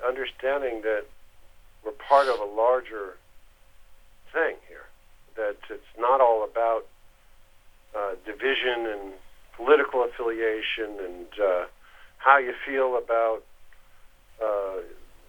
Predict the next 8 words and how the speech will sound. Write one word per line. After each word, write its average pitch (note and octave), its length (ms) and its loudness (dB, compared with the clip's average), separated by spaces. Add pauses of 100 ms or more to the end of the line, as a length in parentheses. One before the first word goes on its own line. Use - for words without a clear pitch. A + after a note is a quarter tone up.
(440)
anything. A#2+ 460 0 (260)
It's, A2+ 240 -8
it's, A#2+ 260 -8
it's A2+ 300 -8
about B2 400 6 (460)
the A#2+ 100 -2
idea B2 400 2
that A2 240 -4